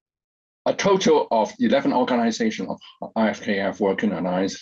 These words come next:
from ten countries actually take part in this pilot survey with three thousand, uh, returns. Um, they are mainly patients with kidney failures on dialysis,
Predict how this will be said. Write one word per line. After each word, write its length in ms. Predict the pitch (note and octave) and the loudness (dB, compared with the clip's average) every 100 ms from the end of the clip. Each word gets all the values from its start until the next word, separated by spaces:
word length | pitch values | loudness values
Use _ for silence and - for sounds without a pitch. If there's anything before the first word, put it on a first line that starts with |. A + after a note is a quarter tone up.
| - | -6
from 160 | G2 F2 - | -6 -6 -10
ten 260 | - C#3 B2 | -2 0 2
countries 480 | B2 A#2+ A#2+ A2 | 0 0 0 0
actually 480 | G#2+ A2 - G#2+ G#2+ - - - | -2 -2 0 0 0 -6 -20 -8
take 180 | - - | -6 -2
part 220 | - - | -2 0
in 80 | F#2+ | 0
this 160 | G#2+ - | -2 -2
pilot 260 | A#2+ G#2 | -2 -2
survey 400 | - - G#2+ G#2 | 0 0 2 2
with 240 | F#2+ E2+ - | 0 -2 -4
three 300 | - A2 G#2 | 0 0 2
thousand, 500 | G2+ F#2+ G2+ F#2 - - - | 0 0 -2 -4 -6 -12 -4
uh, 400 | F#2+ E2+ E2+ F2 | -2 0 -2 -2
returns. 800 | F2 E2+ - G#2 F2 D#2 - - _ _ _ - | 0 0 0 -2 -2 -4 -12 -16 _ _ _ -4
Um, 360 | G2 F#2+ F#2+ F#2+ | 0 2 0 2
they 140 | G#2+ | 2
are 60 | G2 | 4
mainly 360 | G#2+ C3 G2+ | 4 4 4
patients 420 | F2+ A2 G#2+ F#2 E2+ | 2 0 0 -2 -2
with 180 | D#2+ | -4
kidney 260 | - B2 A2 | -2 2 2
failures 440 | - A2+ A2 G#2 | 2 2 4 2
on 220 | F2+ F2+ F2 | 0 -2 -2
dialysis, 680 | E2+ F#2 F#2+ F#2 - - | -2 -2 -2 -4 -6 -8